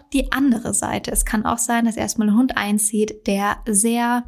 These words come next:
ähm, ja, erstmal überfrachtet ist mit all den neuen Eindrücken und der sich sehr gehemmt verhält für einige Wochen oder einige Monate und der dann mal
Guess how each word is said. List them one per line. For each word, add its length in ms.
ähm, 720
ja, 220
erstmal 400
überfrachtet 760
ist 220
mit 160
all 100
den 120
neuen 220
Eindrücken 760
und 180
der 100
sich 200
sehr 160
gehemmt 420
verhält 720
für 240
einige 480
Wochen 260
oder 200
einige 320
Monate 500
und 100
der 240
dann 240
mal 340